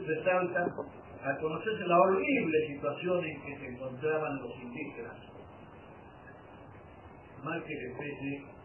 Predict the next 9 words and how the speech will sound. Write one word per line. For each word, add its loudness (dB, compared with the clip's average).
a -6
los -4
filósofos -6
de, -6
del -12
canal -2
oficial -6
del -8
Ministerio -12